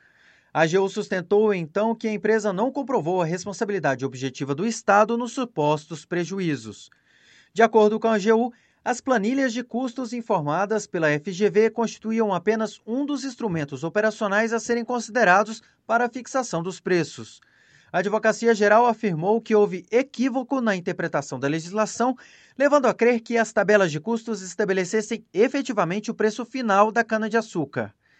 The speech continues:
Segundo a A G U, nem sequer o governo era obrigado a adotar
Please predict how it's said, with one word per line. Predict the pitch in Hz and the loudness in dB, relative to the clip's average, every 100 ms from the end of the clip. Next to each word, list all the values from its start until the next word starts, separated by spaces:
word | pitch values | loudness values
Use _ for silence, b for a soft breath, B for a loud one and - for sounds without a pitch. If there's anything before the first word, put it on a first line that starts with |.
| b b b | b b b
Segundo | - 220 208 190 | -4 -2 2 2
a | |
A | |
G | 151 190 | 2 2
U, | 220 226 B B B | 2 -2 B B B
nem | 226 277 | -4 -4
sequer | 277 240 220 247 | -4 0 2 2
o | 240 | 2
governo | 240 143 151 208 220 226 | 0 2 0 0 2 2
era | 226 | 4
obrigado | 233 240 214 170 185 | 4 2 4 4 4
a | 208 | 2
adotar | 208 190 156 | 0 0 0